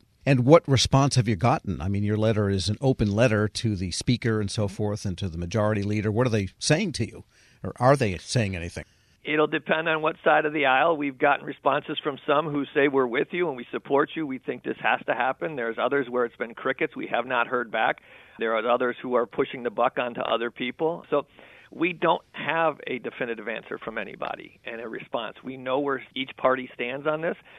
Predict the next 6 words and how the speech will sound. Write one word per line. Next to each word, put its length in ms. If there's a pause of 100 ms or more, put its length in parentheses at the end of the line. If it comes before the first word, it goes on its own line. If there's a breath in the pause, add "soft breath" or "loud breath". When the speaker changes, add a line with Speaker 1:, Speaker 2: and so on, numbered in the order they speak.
(180 loud breath)
Speaker 2:
Republicans 720
clearly 340
want 260
the 60
buildings 360
open. 440